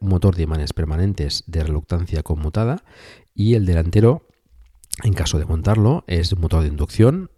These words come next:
el mismo que montan los Model S y Model X hasta ahora. La potencia varía, pues, dependiendo de, de la batería y, eh,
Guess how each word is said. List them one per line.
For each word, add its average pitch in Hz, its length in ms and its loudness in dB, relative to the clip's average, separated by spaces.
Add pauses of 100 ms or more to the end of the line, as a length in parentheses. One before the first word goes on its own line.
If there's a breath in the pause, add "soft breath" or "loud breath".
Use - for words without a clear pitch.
el 73 160 -6
mismo 82 280 -2
que 78 160 -6
montan 76 400 -4 (440 loud breath)
los 78 440 -2
Model 73 260 -2
S 78 180 -4
y 85 80 0
Model 73 260 -2
X - 280 -6
hasta - 200 -10
ahora. - 260 -12 (1040 soft breath)
La 98 100 4
potencia 131 640 4
varía, 98 440 4
pues, - 160 0
dependiendo 78 440 0
de, 73 400 -4 (100)
de 85 120 -6
la 76 100 -2
batería 98 680 0
y, 80 360 -2
eh, 76 240 -2